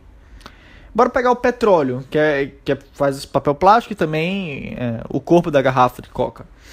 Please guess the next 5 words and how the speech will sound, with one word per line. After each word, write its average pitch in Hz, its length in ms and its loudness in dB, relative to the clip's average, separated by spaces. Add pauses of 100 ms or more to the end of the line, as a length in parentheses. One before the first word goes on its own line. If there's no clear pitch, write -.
(1200)
O 277 80 0
petróleo, 185 680 2 (520)
preciso 170 280 0
nem 175 100 0
dizer 240 320 0